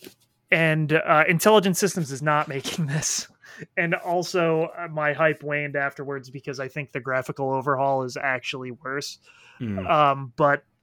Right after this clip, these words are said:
Speaker 1: they are remaking Advance Wars one and two. Sadly, it's sixty dollars, a remake of two Game Boy Advance games. Uh,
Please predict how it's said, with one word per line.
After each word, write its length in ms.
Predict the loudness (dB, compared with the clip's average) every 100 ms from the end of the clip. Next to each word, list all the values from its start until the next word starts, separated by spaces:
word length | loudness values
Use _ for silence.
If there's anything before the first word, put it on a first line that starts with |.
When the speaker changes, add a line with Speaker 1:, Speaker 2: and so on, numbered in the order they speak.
| _ _ _
Speaker 1:
they 260 | 0 4 8
are 120 | 8
remaking 460 | 6 2 2 2 0
Advance 340 | 2 0 0
Wars 220 | -2 -2 -2
one 140 | -2
and 100 | -2
two. 460 | -2 0 0 -4 -8 _ _ _
Sadly, 580 | 2 6 8 6 0 0
it's 240 | -2 -4 -2
sixty 320 | -2 -2 0
dollars, 680 | 2 4 2 0 -6 -18 _ _ _ _ -12
a 80 |
remake 440 | -8 -6 -4 -4 -6
of 100 | -14
two 420 | -12 -8 -6 -6
Game 220 | -6 -6
Boy 140 | -4 -4
Advance 340 | -4 -8 -8
games. 420 | -10 -8 -8 -10 -16 -20 -20 _ _ _
Uh, 580 | 0 2 2 0 -2